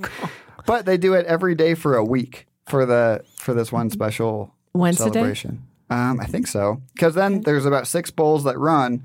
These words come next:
Speaker 2: and then they bullfight them in the evening.
Speaker 1: The same, well
Speaker 2: And this is leading up to the headline that Tucker sent.
Speaker 1: Yes.
Speaker 2: Do you know what bullfighting is?
Speaker 1: Well, I mean, I know what I've seen.
Speaker 2: But did you know that every time there's a bullfight,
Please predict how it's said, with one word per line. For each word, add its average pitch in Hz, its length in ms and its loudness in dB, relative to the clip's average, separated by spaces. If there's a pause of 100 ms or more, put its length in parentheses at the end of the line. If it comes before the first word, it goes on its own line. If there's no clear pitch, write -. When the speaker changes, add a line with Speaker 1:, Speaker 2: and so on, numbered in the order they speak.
(320)
Speaker 2:
and 143 100 2
then 151 120 2
they 135 160 2
bullfight 135 560 -2
them 120 180 0
in 117 80 0
the 104 180 -2
evening. 135 680 -2
Speaker 1:
The 214 100 0
same, 196 240 -4 (100)
well - 220 -8 (100)
Speaker 2:
And 143 120 2
this 202 120 0
is 180 120 -4
leading 170 240 2
up 156 100 0
to 151 80 -4
the 139 120 0
headline 143 400 2
that 104 120 -2
Tucker 202 320 -4
sent. 104 440 -4
Speaker 1:
Yes. 180 420 -6 (340)
Speaker 2:
Do 139 80 0
you 170 80 2
know 185 160 4
what 151 220 2
bullfighting 127 540 0
is? 92 300 -6 (320)
Speaker 1:
Well, 185 400 -2 (720)
I 180 60 0
mean, 185 160 2
I 170 80 0
know 170 140 0
what 165 100 2
I've 151 120 -4
seen. 262 360 2 (480)
Speaker 2:
But 143 160 0
did 151 160 0
you 202 100 2
know 220 240 2
that 165 160 2
every 165 300 2
time 170 260 0
there's 156 220 2
a 127 100 2
bullfight, 131 640 0